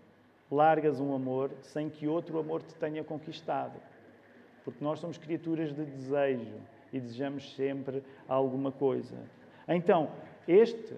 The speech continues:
esta gente estava a abandonar a verdade para colocar alguma coisa no seu lugar. Em algumas traduções tu tens aí a expressão fábulas, noutras tem lendas, que vem da palavra, o original no grego é compreensível para qualquer pessoa, independentemente de conhecer grego ou não,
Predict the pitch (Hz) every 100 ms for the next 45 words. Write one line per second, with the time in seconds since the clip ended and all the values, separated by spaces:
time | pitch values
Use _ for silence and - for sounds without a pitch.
0 | - - 175 175 156 120 135 135 - 156
1 | 151 147 147 165 147 139 131 123 123 123
2 | 127 139 135 156 151 160 165 180 190 190
3 | 196 180 233 269 254 285 247 220 202 190
4 | 156 131 120 107 - - 151 165 170 170
5 | 175 190 175 - 190 202 208 214 202 220
6 | - - 214 190 - 185 190 170 151 123
7 | - - - - 151 160 143 165 160 156
8 | 170 175 131 123 - - - 185 214 214
9 | - 190 175 165 170 170 185 180 147 165
10 | 160 160 156 151 165 160 202 175 185 160
11 | 175 170 170 175 175 175 180 170 180 170
12 | 180 175 170 170 160 170 165 165 165 -
13 | 165 170 160 147 160 151 160 139